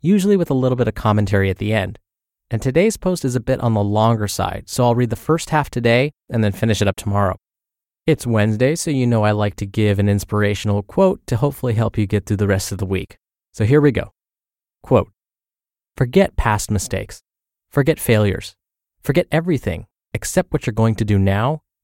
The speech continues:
and do it." William Durant. A quick reminder before I get to today's post. Don't forget I answer your questions every Friday, and you can send one in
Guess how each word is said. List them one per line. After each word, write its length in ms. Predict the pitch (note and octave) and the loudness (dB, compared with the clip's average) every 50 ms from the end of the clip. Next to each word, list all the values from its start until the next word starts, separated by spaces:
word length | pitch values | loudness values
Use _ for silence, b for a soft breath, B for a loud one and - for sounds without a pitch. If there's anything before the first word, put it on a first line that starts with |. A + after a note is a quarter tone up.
| _ _ _ | _ _ _
and 200 | A2 G2+ G2+ F#2 | 2 2 2 4
do 180 | G2 F#2 E2+ | 2 2 0
it." 160 | F2+ - - - _ _ _ _ _ _ _ _ _ _ _ _ _ _ _ _ - | 0 -6 -10 -20 _ _ _ _ _ _ _ _ _ _ _ _ _ _ _ _ 0
William 300 | A#2+ A#2 A2+ A#2+ A#2 A2 | 2 4 4 4 4 4
Durant. 420 | A#2+ A2+ G#2 F2+ F#2+ - - - _ _ _ _ _ _ _ _ _ _ _ _ _ _ _ _ _ _ _ _ | 4 2 2 2 -2 -8 -12 -18 _ _ _ _ _ _ _ _ _ _ _ _ _ _ _ _ _ _ _ _
A 120 | - A#2+ | -4 -4
quick 280 | - - - F3+ D#3+ - | -4 0 -2 -2 0 2
reminder 400 | G3 F3+ E3+ D3 D3 D#3 D#3+ D#3+ | 0 0 2 2 0 0 0 -2
before 380 | D3 C3+ B2 - - C#3 C3+ C3 | -2 -2 -6 -4 -2 0 0 0
I 60 | B2 | 0
get 240 | A2+ B2+ B2+ - - | 0 -2 -2 -2 -6
to 100 | - A2 | -8 -2
today's 380 | - A2+ A2+ A#2 A#2+ A#2+ - | 0 2 2 4 2 2 -2
post. 500 | - - - G2+ F#2 F2+ - - - - _ _ _ _ _ _ _ | -2 -2 0 0 0 0 -4 -8 -10 -12 _ _ _ _ _ _ _
Don't 240 | B2 A2+ B2 C3 | 2 2 2 2
forget 280 | - D#3 C#3 D3 C3 - | 0 0 2 2 0 0
I 100 | - A2 | -2 -4
answer 280 | A2+ A#2+ A#2+ A#2 - A#2 | 0 0 0 2 2 0
your 260 | G#2+ G2+ A#2+ B2 C3+ | 2 4 2 2 2
questions 580 | - - - C3 C3 - - - C#3 C#3 C3 - _ | 0 -2 -2 -2 -2 -2 -2 -2 -2 -2 -4 -6 _
every 300 | - B2 A#2+ A2+ A#2 A#2+ | 0 0 0 2 0 0
Friday, 560 | A#2 - - A2 G#2+ G#2 G#2 G2+ G2+ - G2+ - _ _ _ _ | 0 0 -2 0 0 0 0 0 -4 -6 -8 -14 _ _ _ _
and 120 | A#2 A2 | -2 -2
you 80 | A2 - | 0 0
can 120 | - A2 | -2 -2
send 320 | G#2 - - B2+ B2+ C3+ | -2 0 0 2 2 2
one 140 | C3 B2 A#2 | 2 0 2
in 240 | A#2 A#2+ C3 D3+ D#3 | 2 0 0 -2 -4